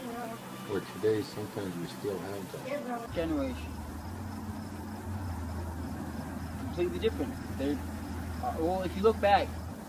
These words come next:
Speaker 2: from our generation, the ones before us, you could go down the street and real-, and know who,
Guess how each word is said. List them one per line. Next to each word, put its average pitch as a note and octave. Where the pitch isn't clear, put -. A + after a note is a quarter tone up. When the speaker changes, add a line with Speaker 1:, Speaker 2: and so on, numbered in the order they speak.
Speaker 2:
from C#3+
our F#3+
generation, G3
the -
ones D3
before F3
us, -
you E3+
could F#3+
go G3+
down F#3
the E3
street F#3
and B2+
real-, D#3
and C3+
know D#3+
who, D#3+